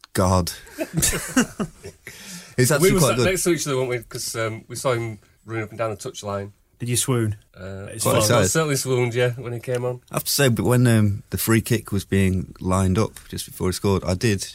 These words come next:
Speaker 1: just nudge Oddie with my, um, elbow and I said, "Becchio."
Speaker 2: He did indeed.
Speaker 1: And lo and
Speaker 2: Yeah.
Speaker 1: behold, Becchio scored. And a lovely touch as well, um, with him running over to the physios and, uh,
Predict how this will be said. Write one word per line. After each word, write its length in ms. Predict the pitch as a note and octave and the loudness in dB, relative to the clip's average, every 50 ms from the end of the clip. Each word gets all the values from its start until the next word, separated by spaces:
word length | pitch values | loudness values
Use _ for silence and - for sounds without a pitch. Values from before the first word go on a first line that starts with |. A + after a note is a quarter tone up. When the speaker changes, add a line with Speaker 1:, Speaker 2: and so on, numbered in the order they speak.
| - - | -16 -18
Speaker 1:
just 380 | - - F#2 F#2 - - - - _ _ _ _ - | -14 -10 -8 -8 -8 -10 -12 -16 _ _ _ _ 0
nudge 280 | A2+ A2+ A#2+ A2 - A2+ | 2 2 2 2 0 0
Oddie 220 | G2+ G2+ G2 G2 | 0 0 0 0
with 140 | F#2+ F2+ E2 | -2 -2 -2
my, 180 | F2+ F#2 F#2+ - - - _ _ _ - | -4 -4 -4 -6 -10 -18 _ _ _ -4
um, 220 | F#2 F2+ F2+ F2+ E2+ | -4 -2 -2 -2 -2
elbow 380 | F2+ G2+ G2 E2+ F#2+ F#2 F2 | 0 0 0 0 -2 -4 -4
and 120 | - E2 E2 | -4 -6 -6
I 20 | |
said, 260 | E2 - E2+ E2+ - _ _ _ _ _ _ _ _ _ _ _ - - | -4 -4 -6 -6 -6 _ _ _ _ _ _ _ _ _ _ _ -14 -10
"Becchio." 440 | E2 E2+ - - D2+ D2 D#2 - - - - - | -10 -8 -8 -6 -6 -6 -6 -8 -10 -14 -20 -18
Speaker 2:
He 80 | - G2 | -14 -10
did 160 | F2 G2 F#2+ | -8 -8 -6
indeed. 380 | G#2 G2 F#2+ G2+ G2 G2+ G2 - - | -6 -6 -6 -6 -8 -8 -6 -4 -2
Speaker 1:
And 240 | G2 F#2+ F#2 F#2 | 0 0 0 0
lo 180 | F#2+ A2 G#2+ G2+ | 0 0 0 2
and 80 | G2 G2 | 0 0
Speaker 2:
Yeah. 60 | F#2 | -2
Speaker 1:
behold, 440 | F#2 F#2 F2 F2+ F2+ F2+ E2+ - - _ _ _ _ _ - | -2 -2 -2 -2 -4 -6 -10 -12 -16 _ _ _ _ _ -10
Becchio 360 | G2 F2 - - F2 F2 E2+ | -10 -8 -6 -4 -4 -2 -2
scored. 460 | - - - F2+ E2+ F2 E2+ D#2+ - - | -4 -4 -2 -2 -2 -2 -2 -4 -6 -4
And 300 | - G2+ G2+ G2 F2+ - - - | 0 2 2 2 2 0 -2 0
a 60 | A2 | 2
lovely 260 | A2+ A#2+ B2 A#2+ G#2+ | 2 2 2 0 -2
touch 280 | - - A2 - - - | -2 -2 -2 -2 -2 -4
as 100 | F#2+ G2 | -2 0
well, 340 | G#2 G2+ G2 F#2+ F#2+ F#2 - - - | 2 2 4 2 0 -2 -6 -8 -4
um, 380 | - F2+ F#2 F#2 F#2 F2+ E2+ - | -2 0 2 2 0 -2 -4 -4
with 120 | - F2 F#2 | -4 0 0
him 300 | F#2+ F#2+ F#2 F2+ - - - | 2 2 0 0 -4 -4 -2
running 340 | - F#2+ G2 F#2 F2+ F2+ | 0 2 4 4 4 4
over 180 | F2+ F2+ F2 E2+ | 4 2 0 -2
to 160 | - - - | -6 -12 -12
the 60 | - | -12
physios 600 | - - - F#2 E2+ F#2 F2+ F2+ F2+ F2 F2 - | -10 -6 -6 -4 -2 0 0 0 0 -2 -4 -6
and, 240 | - F#2 F#2 F#2 E2+ - | -6 -8 -8 -8 -8 -4
uh, 140 | E2+ F2 | -4 -4